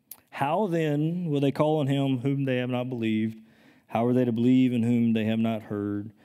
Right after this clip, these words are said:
How are they to hear without someone preaching? And how are they to preach unless they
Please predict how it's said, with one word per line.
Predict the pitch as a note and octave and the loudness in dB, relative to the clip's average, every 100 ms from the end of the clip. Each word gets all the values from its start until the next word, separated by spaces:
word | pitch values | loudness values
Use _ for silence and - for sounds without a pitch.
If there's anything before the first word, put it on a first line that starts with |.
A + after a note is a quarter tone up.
| _ | _
How | - A2 A2+ | -4 0 0
are | A2+ | 0
they | A2+ | -2
to | G#2+ G#2 | -2 -2
hear | A#2+ B2+ | 0 2
without | A#2 A2 G#2+ G#2 | 2 0 -2 -4
someone | - A#2 A2+ G#2+ | -4 -2 0 -4
preaching? | G#2+ G2 - F#2+ F#2+ - _ _ _ _ _ _ _ _ _ _ _ _ - | -8 -10 -10 -12 -12 -18 _ _ _ _ _ _ _ _ _ _ _ _ -16
And | - G#2+ | -6 -4
how | A2 A2 G#2+ | -4 -4 -4
are | A2 | -2
they | A2 | -2
to | G#2 | -4
preach | G#2+ A#2 A2 | -6 -4 -4
unless | G#2+ G2+ G2+ G2 - | -4 -4 -6 -8 -10
they | G2+ G2+ G2 | -6 -4 -6